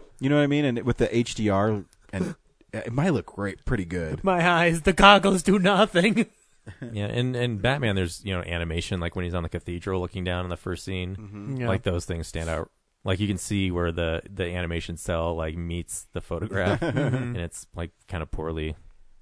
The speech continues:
Speaker 3: uh, whatever.
Speaker 1: Well, I mean, they probably didn't know that in thirty years they'd be,
Speaker 3: Yeah.
Speaker 1: you know,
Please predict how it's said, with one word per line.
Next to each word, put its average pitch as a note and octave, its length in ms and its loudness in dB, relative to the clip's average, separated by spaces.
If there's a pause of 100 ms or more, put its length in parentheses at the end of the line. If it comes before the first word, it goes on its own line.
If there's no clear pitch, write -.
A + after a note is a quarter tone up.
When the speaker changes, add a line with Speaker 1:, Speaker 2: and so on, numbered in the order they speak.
(200)
Speaker 3:
uh, F2+ 220 -12 (200)
whatever. D#2+ 460 -6
Speaker 1:
Well, A2+ 360 2 (100)
I A#2 80 -4
mean, G2+ 240 -2 (160)
they C3 80 2
probably B2 240 6
didn't A2+ 260 -2
know C3+ 140 2
that G#2+ 280 -2 (420)
in G#2+ 120 0
thirty A2 280 2
years G#2+ 340 0
they'd F#2+ 220 -4
be, F2 340 -8 (340)
Speaker 3:
Yeah. D#2 300 -4
Speaker 1:
you G#2+ 100 -4
know, E2 260 -6